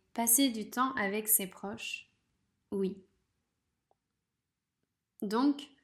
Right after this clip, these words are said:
sur un plan plus personnel, pour moi,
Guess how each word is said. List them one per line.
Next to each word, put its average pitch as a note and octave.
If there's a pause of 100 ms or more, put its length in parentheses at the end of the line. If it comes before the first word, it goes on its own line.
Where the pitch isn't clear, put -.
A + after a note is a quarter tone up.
(340)
sur A#3+
un G#3+
plan C4+
plus G#3
personnel, G#3+ (1200)
pour B3
moi, G3